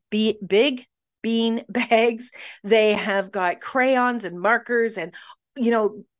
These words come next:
play yards and all sorts of things, because they know when people play and they get creative in play, that energy will transfer into business ideas.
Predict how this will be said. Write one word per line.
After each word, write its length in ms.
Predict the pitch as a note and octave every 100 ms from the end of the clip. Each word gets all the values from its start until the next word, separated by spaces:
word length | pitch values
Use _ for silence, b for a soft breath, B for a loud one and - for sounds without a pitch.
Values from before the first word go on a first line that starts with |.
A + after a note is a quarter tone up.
| - -
play 220 | - C#4
yards 420 | C#4 C4 A#3+ A#3+ A#3+
and 120 | G#3 -
all 300 | A#3+ C4 C#4
sorts 360 | - C4+ B3+
of 140 | A#3+ A3
things, 400 | B3 B3 G#3+ - B B
because 340 | - G#3 G#3+ F#3
they 220 | G#3+ A#3
know 300 | A3 A3 G#3+
when 240 | F#3+ F3+
people 400 | F3+ - G#3+ F#3
play 720 | E3+ - F3 F#3+ A3+ D4 F4+ F#4 B B B B
and 180 | G3+ G3+
they 120 | G3
get 280 | F#3 F#3 -
creative 840 | - - G3 F#3 F3+ G#3 A3+ A3 A3
in 220 | G3 F3+
play, 540 | E3+ - G#3 A#3+ C#4 C#4 B B
that 460 | F#3+ E3+ A3 B3+ - _ _ _ _
energy 680 | A#3+ C4 D4 D#4 C4 A3 A3
will 160 | G3 G#3
transfer 840 | - A3 G#3+ G#3+ - - G3+ - -
into 680 | A3 A3 G#3+ - G#3 G3 F#3+
business 520 | F3+ F3+ F3+ E3+ - -
ideas. 720 | E3 F3+ E3 D#3+ D#3 - -